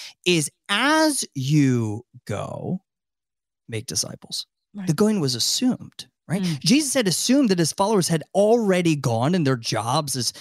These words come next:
Speaker 1: fishermen and tent makers and shepherds, whatever, tax collectors. And he said, "Hey, as you go about that work, turn men and women into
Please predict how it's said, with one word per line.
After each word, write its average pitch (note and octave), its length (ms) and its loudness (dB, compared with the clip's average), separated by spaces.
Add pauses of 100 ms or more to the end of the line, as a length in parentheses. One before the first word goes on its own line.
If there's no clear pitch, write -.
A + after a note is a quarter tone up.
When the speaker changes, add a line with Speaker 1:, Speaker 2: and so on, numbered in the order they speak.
(360)
Speaker 1:
fishermen D#3+ 580 0
and A2+ 140 -4
tent E3 240 -2
makers D3+ 360 0
and B2+ 120 -2
shepherds, D3 500 -2
whatever, A#2 720 -2
tax D3+ 400 -4
collectors. C3 640 -6 (280)
And F3+ 80 2
he F#3 60 4
said, F#3 160 0
"Hey, E3 300 0
as A3 380 2
you B3 120 6
go G3 240 4
about F#3 300 0
that A2+ 200 -2
work, C#3+ 380 -4 (880)
turn D3 240 2
men B2 160 0
and G#2+ 120 -6
women A2 260 -10
into A#2+ 160 -14